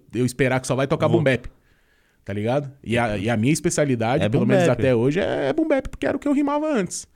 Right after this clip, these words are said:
Speaker 2: Uhum.
Speaker 1: Então eu tô treinando no trap e eu sinto que, como eu não tenho tanta habilidade assim,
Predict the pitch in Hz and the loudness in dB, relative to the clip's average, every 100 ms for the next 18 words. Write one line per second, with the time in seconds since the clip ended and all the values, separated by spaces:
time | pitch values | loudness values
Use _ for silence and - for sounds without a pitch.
0 | _ - 113 131 117 135 113 113 123 147 | _ -10 -4 -2 -4 -6 -6 -2 0 0
1 | 160 180 185 170 156 135 - 110 147 - | -2 0 0 2 0 0 -2 0 0 -2
2 | 254 - - - - - - - 113 139 | -6 -8 -20 -20 -20 -20 -20 -4 0 2
3 | 131 - 170 185 185 180 170 170 185 190 | 0 -2 -2 -2 -2 -2 0 -2 0 0
4 | 170 147 135 - _ - 147 160 147 120 | 0 -2 -2 -10 _ 0 2 2 -2 -2
5 | 120 117 110 117 107 104 - 190 190 | 0 0 0 0 -2 -4 -2 -2 -2